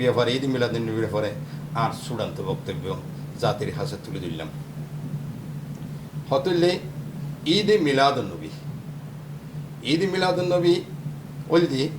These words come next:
ইতারা জিনিসখান হদ এটা কোরআন এবং হাদিসের নিজে ঈদ মিলাদুন নবী ন পাই, কওমি হলো হইতে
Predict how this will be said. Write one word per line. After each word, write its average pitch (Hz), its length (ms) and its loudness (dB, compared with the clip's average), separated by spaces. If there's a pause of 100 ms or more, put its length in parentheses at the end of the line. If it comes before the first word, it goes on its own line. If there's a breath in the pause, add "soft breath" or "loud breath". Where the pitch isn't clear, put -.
(560)
ইতারা 151 260 4 (360)
জিনিসখান 143 420 -2 (100)
হদ 135 240 4 (760)
এটা 123 140 4 (120)
কোরআন - 280 -6 (140)
এবং 123 120 2 (340)
হাদিসের 123 440 0
নিজে 104 200 -2 (600 loud breath)
ঈদ 123 100 0 (100)
মিলাদুন 113 380 0
নবী 110 180 0 (320)
ন - 40 2 (180)
পাই, 85 160 0 (400)
কওমি 117 340 -4
হলো 107 180 0
হইতে - 200 -4